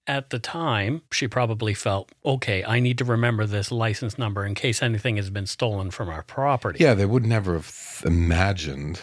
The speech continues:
Speaker 1: That
Speaker 2: that
Speaker 1: it
Speaker 2: it would
Speaker 1: had to do with a murder.
Speaker 2: Yeah.
Speaker 1: Yeah.
Speaker 2: Right.
Speaker 1: Or potentially had to do with a murder.
Speaker 2: Yeah, because that stuff happens. My, my grandfather had a gas pump on, on the farm.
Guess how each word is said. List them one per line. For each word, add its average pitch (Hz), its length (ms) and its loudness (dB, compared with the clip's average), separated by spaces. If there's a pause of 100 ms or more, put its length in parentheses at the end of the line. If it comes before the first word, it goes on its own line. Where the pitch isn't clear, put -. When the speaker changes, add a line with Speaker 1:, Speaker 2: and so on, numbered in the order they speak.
(120)
Speaker 1:
That - 20 -10
Speaker 2:
that 117 160 0
Speaker 1:
it - 20 2
Speaker 2:
it 113 60 2
would - 40 -4
Speaker 1:
had 117 220 0
to 110 80 -2
do 107 160 -2
with 101 160 -4
a 95 40 -2
murder. 95 440 -4
Speaker 2:
Yeah. 78 240 0 (260)
Speaker 1:
Yeah. 87 320 -2
Speaker 2:
Right. 76 140 -8 (340)
Speaker 1:
Or 113 300 0 (320)
potentially 127 720 -2
had 90 220 -4
to 92 80 -6
do 92 180 -6
with 82 160 -10
a 85 60 -6
murder. 78 400 -10 (440)
Speaker 2:
Yeah, 127 180 8
because 127 240 0
that 147 200 4
stuff - 240 -2
happens. 120 380 -2
My, 90 140 4
my 92 160 4
grandfather 92 640 2
had 80 160 0
a 76 220 0 (840)
gas 90 240 2
pump 82 320 -4 (100)
on, 82 320 0
on 80 160 0
the 67 60 -2
farm. 95 400 -2